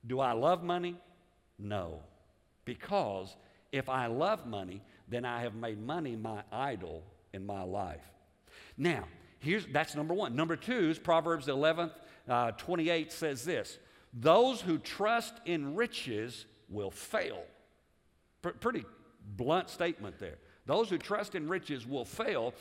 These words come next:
but the righteous will thrive like a green leaf." If I'm trusting in riches, I'm gonna be in trouble. But if I'm righteous, I'm going to thrive. Now, now here's number two,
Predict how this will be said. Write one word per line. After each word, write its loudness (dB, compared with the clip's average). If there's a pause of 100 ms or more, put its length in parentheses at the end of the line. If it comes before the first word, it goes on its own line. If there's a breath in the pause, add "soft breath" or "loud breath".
(220 loud breath)
but 4
the 6
righteous 4
will 4
thrive 6 (300 loud breath)
like 4
a 0
green 0
leaf." 0 (800 soft breath)
If 2
I'm 6
trusting 4
in 0
riches, 2
I'm 0
gonna 0
be 4
in 0
trouble. 2 (520 loud breath)
But 6
if 2
I'm 8
righteous, 6
I'm 0
going 2
to 0
thrive. 4
Now, 2
now 2
here's 2
number -4
two, -2